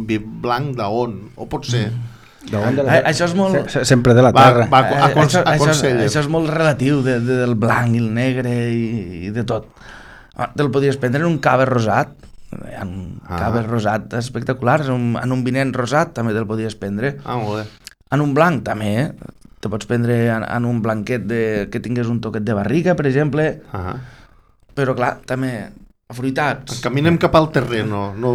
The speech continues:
Speaker 1: cal que em digues marca,
Speaker 3: Mm.
Speaker 1: però m'estàs
Speaker 2: A,
Speaker 1: dient
Speaker 2: a mi, pues, una garnatxeta aquí dalt de la Terra Alta, que ho
Speaker 1: Vale.
Speaker 2: tenim tot aquí tocat.
Speaker 1: Molt bé.
Speaker 3: Nosaltres els
Speaker 2: I,
Speaker 3: vins.
Speaker 2: i al Priorat també tens,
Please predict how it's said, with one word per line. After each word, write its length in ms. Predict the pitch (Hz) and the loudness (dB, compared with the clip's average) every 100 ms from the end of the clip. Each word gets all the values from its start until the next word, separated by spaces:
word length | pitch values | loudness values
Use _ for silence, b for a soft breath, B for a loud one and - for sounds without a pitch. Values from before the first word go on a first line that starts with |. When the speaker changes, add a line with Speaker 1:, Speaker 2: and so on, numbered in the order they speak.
| 123 | 0
Speaker 1:
cal 160 | 123 131 | -2 -4
que 60 | |
em 60 | 135 | -2
digues 220 | 143 131 | 0 2
marca, 300 | 131 156 156 | 4 4 4
Speaker 3:
Mm. 40 | 175 | 2
Speaker 1:
però 220 | 135 127 127 123 123 | 4 4 6 4 0
m'estàs 380 | 127 127 123 | -2 0 0
Speaker 2:
A, 40 | 127 | 2
Speaker 1:
dient 260 | 139 139 | 2 2
Speaker 2:
a 40 | 139 | 2
mi, 140 | 147 | 2
pues, 180 | 147 143 | 0 0
una 220 | 147 143 | -2 -2
garnatxeta 540 | 135 135 131 135 127 131 | -2 -2 -2 -2 -2 0
aquí 120 | 127 | 2
dalt 160 | 123 123 | 0 0
de 60 | |
la 120 | 120 | -2
Terra 300 | 117 117 110 101 | -2 0 0 0
Alta, 180 | 101 | 0
que 60 | 131 | 0
ho 60 | 139 | 4
Speaker 1:
Vale. 160 | - | 4
Speaker 2:
tenim 120 | 143 127 | 4 0
tot 160 | 123 | -2
aquí 180 | 123 123 | -2 -2
tocat. 520 | 120 113 110 117 147 | -4 -2 -2 -2 -2
Speaker 1:
Molt 160 | 98 92 | -4 -4
bé. 120 | 90 95 | -4 -4
Speaker 3:
Nosaltres 300 | 107 104 117 | -2 2 6
els 140 | 143 | 6
Speaker 2:
I, 40 | - | 8
Speaker 3:
vins. 180 | 120 127 | 6 4
Speaker 2:
i 80 | 151 | 4
al 280 | 135 135 131 | 4 4 2
Priorat 460 | 127 127 127 117 117 | 0 0 0 0 0
també 400 | 117 123 123 123 | -2 0 0 0
tens, 500 | 131 127 127 110 | 0 0 -2 -4